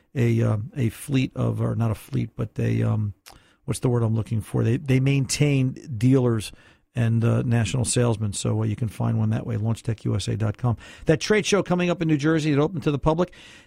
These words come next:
You know, Mike, I, I don't think that it's not open to the public. That's a question for them.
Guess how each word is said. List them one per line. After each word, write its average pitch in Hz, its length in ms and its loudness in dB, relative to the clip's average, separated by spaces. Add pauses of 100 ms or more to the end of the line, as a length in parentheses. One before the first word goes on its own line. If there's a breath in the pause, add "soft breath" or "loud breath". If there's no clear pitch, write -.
You 220 120 4
know, 254 100 4
Mike, 247 320 2 (140)
I, 214 180 0
I - 20 2
don't 240 160 2
think 233 180 0
that 208 100 4
it's - 140 -2
not 180 280 4
open 220 220 0
to 190 100 0
the 196 80 0
public. 208 420 2
That's 185 200 0
a - 40 -8
question 185 460 0
for 156 180 0
them. 151 460 2